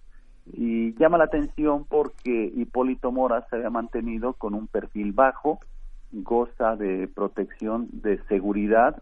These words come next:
es escoltado hasta por doce personas y en, aparentemente la situación de él en lo individual estaba tranquila. No había aparecido en escena, no se le había visto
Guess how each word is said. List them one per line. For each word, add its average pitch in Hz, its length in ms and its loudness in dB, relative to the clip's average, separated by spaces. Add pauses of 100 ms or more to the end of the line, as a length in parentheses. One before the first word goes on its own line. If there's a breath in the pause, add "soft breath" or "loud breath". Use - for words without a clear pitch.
es 104 260 -6
escoltado 101 760 0 (120)
hasta - 260 -6
por 95 240 -8
doce 107 280 -2
personas 104 560 -4 (760)
y 110 400 0
en, 107 160 -2 (220)
aparentemente 139 1000 4
la 113 180 0
situación 113 720 -2
de 110 340 4
él 147 140 -2 (260)
en 98 180 -8
lo 95 80 -6
individual 107 640 2
estaba 101 640 0
tranquila. 92 560 -8 (520)
No 131 220 6
había 135 220 4
aparecido 113 920 -2
en 101 140 -6
escena, 151 480 -2
no 127 260 -2
se 117 80 -6
le 107 80 -2
había 107 200 -2
visto 104 580 -2